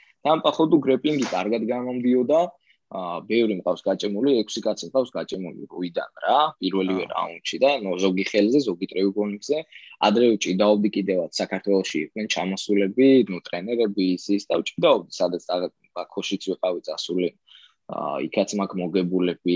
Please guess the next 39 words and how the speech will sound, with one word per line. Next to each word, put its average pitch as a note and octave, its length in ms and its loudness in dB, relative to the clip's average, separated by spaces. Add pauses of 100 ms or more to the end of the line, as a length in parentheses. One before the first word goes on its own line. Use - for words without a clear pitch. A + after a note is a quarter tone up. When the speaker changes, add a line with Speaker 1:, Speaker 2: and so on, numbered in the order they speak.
(100)
Speaker 1:
ნუ, F#2+ 160 -2
ახალგაზრდა F2+ 560 0
ვიყავ, D2 240 -2
პატარა, D2 380 -2
თვრამეტ F2+ 340 -6
წლამდე F2+ 340 -6
ვიყავი F2 440 0
და B2+ 160 4 (440)
პატარებშიც G#2 600 2
მოვიგე, G2+ 480 2
მერე G2+ 300 0
დიდებში F#2 440 -2
გავედი, F2+ 460 -2
ინდი F2+ 240 -6
წლოვანებაშიც G2 760 -4
მოვიგე. G2+ 460 2 (600)
და, F#3 80 4
ნუ, D#3+ 120 2
კაროჩე, D3 400 2
ბევრს B2 240 4
ვიგებდი B2 380 4
ხოლმე, A#1 340 -12
რა, B2 120 2
გრეპლინგში C3+ 500 -2
საქართველოს A2+ 500 -2
ჩემპიონატის A2+ 720 -4 (140)
ერთი E2 340 -2
სა-, E2+ 240 -4
რავი, F#2 260 2
რამდენჯერაც G#2+ 560 0
ჩატარდა, G2 480 0
მე F2+ 140 -16
თუ - 120 -8
იქ F2 120 -6
ვიყავი, F2 320 -2
სულ - 180 -12
მე F#2 140 -2
ვიგებდი F#2 400 0
ხოლმე, G2+ 320 -8